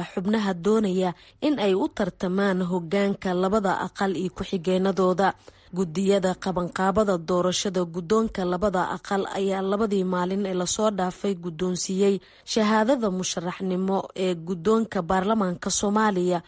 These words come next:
Musharaxiinta isu soo taagay qabashada xilka guddoonka iyo ku-xigeenadiisa oo isu soo sharaxeen mas-uuliyiin horey hoggaanka u soo qabtay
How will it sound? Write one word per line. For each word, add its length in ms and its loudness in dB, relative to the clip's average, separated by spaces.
Musharaxiinta 880 2
isu 320 -2
soo 260 0
taagay 520 -2
qabashada 640 0
xilka 500 2
guddoonka 720 0
iyo 160 0
ku-xigeenadiisa 920 0
oo 100 4
isu 220 0
soo 220 0
sharaxeen 640 0
mas-uuliyiin 920 0
horey 400 2
hoggaanka 580 -2
u 100 0
soo 220 0
qabtay 460 -2